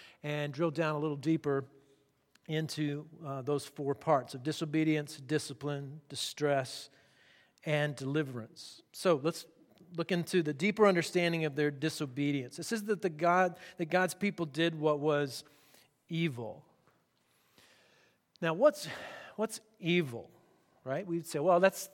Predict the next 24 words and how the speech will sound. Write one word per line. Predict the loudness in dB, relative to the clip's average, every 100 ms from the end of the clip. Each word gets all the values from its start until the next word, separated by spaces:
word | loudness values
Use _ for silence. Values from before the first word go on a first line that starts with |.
| 0
things | 2 2 4
that | 6 8
are | 6
wrong, | 4 2 2 0 -6 -20 _ _ _ _ -20
that, | -18 -16
that | -12
they, | -8 -8
that | -8 -6
they | -6
shouldn't | 2 6 6 4
be | 0
doing." | 0 0 2 2 0
But | -2
then | 2 2
the | 4
question | 4 4 2 -4 -4 -14 -20 -20 -20 -4
next | 6 6 6 2
is, | 2 0
is, | -4 -2
"Well, | 2 4
why | 8 10 10 10 8
are | 4
certain | 2 0 0 2 -2
things | 0 0 0 -4 -8